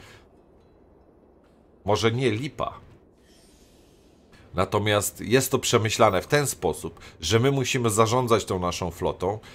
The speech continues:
że musimy wiedzieć, gdzie coś jest potrzebne, żeby to tam dostarczyć. I teraz. Tu mamy po-, tu mamy tylko baterie, ale tutaj potrzebują znowuż jakieś Colonial B dwa ra-, Rations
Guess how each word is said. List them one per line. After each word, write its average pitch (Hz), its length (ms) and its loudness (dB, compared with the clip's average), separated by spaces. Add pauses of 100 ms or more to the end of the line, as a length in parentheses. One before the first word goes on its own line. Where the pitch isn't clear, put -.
(120)
że 98 140 -2
musimy 113 500 0
wiedzieć, 113 460 2
gdzie 95 300 2
coś 117 240 -2
jest - 180 -6
potrzebne, 110 480 -2
żeby 120 200 -2
to - 120 -10
tam 117 200 0
dostarczyć. - 760 -2
I 123 60 -6
teraz. - 520 0 (760)
Tu 135 100 4
mamy 123 260 6
po-, 104 140 -2
tu - 260 -8
mamy 113 240 2
tylko 104 340 -2
baterie, 90 520 2
ale 98 180 0
tutaj 127 280 -2
potrzebują 101 680 -2
znowuż 104 400 -4
jakieś 92 300 -6
Colonial 95 520 0
B 87 180 0
dwa 82 260 0
ra-, 82 300 -2
Rations 87 600 -6